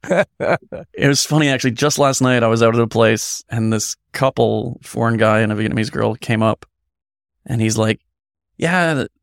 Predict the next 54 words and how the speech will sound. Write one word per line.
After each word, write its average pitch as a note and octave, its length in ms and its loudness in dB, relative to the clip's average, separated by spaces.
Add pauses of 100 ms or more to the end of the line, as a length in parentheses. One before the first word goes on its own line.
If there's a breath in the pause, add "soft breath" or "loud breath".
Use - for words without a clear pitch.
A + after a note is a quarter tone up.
my C#3 200 2
girlfriend C#3+ 480 -2
said C3+ 200 2
that A#2+ 120 0
you're C3 160 2
the A#2 220 4
founder D3 400 -2
of A#2+ 100 -6
Pasteur C3+ 400 0
Street, B2 300 0
and A#2 100 -6
she B2 140 0
was, A#2 340 0
was B2 220 -2
too C#3+ 180 2
nervous C#3 320 2
to - 80 -6
come C3+ 160 0
say B2 180 2
hi, D#3 260 2
so - 120 -2
I'm B2+ 60 2
just B2+ 120 -2
showing C3 220 0
her B2 60 2
how B2 160 2
easy C#3+ 180 0
it A#2+ 60 0
is A#2+ 80 -2
to - 80 -4
say - 140 2
hi." C3+ 260 2 (1040)
I C3+ 40 -2
was C3+ 100 0
like, D#3 140 0
"Yeah, G#3 160 -2
hey, F#3+ 160 -2
I'm D3+ 80 -4
not D#3+ 160 -6
the - 60 -6
founder. C3 420 0
You A#2+ 200 0
know, A#2 80 2
I A#2 40 2
started A2+ 340 -2
whatever." A2+ 340 -2 (1600)
And B2 120 4
he's A#2+ 100 4
just - 140 -4
like, F3 120 -10
"Oh, E3+ 120 -4
that's F3 240 -2
cool. C#3 560 0
Yeah. D#3 400 -6